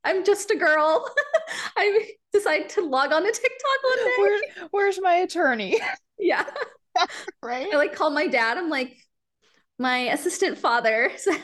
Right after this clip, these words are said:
Speaker 1: don't know.
Speaker 2: Have you, um, heard of, like, certain, like, people just starting off with businesses where, where they're like, they make a fake email,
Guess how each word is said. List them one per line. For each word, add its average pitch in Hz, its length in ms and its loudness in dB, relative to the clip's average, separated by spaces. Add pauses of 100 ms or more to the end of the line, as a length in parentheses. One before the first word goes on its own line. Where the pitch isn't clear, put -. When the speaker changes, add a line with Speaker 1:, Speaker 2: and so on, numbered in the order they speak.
(840)
Speaker 1:
don't - 180 -8
know. - 60 -14 (320)
Speaker 2:
Have 277 120 0
you, 302 240 4 (100)
um, 185 680 0
heard 196 480 0
of, 170 680 0 (280)
like, 180 340 -6
certain, 208 880 -4 (220)
like, 202 220 -4
people 208 260 -4
just 190 260 -2
starting 185 320 0
off 156 260 -2
with 175 220 -2
businesses 165 640 -4
where, 165 380 0 (240)
where 185 120 -6
they're 165 220 -4
like, 165 360 -2 (280)
they 190 80 0
make 185 200 0
a 208 40 -4
fake 175 320 -4
email, 156 640 -2